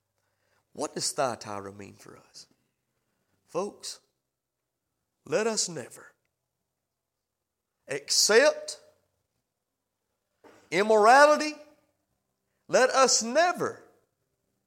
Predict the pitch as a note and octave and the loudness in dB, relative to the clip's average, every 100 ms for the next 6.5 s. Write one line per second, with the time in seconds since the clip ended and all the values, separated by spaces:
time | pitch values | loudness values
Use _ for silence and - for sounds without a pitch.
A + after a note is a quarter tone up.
0 | _ _ _ _ _ F3 A3 F3+ A#2 - | _ _ _ _ _ -12 -12 -12 -16 -20
1 | _ _ _ _ _ _ _ _ _ _ | _ _ _ _ _ _ _ _ _ _
2 | _ _ - C3+ - - G3 A3 - - | _ _ -16 -12 -8 -2 -2 -2 -6 -10
3 | F#3+ E3+ E3 - C3 A#2+ B2+ D3+ G#3+ A3+ | -8 -4 -4 -4 -12 -16 -10 -6 -6 -6
4 | A3+ A3 _ _ _ _ _ _ _ _ | -12 -20 _ _ _ _ _ _ _ _
5 | _ - A2 A#2 A2 A#2 B2 F3+ - E3 | _ -20 -16 -14 -12 -12 -12 -12 -12 -14
6 | A2 - - - | -8 -8 -10 -18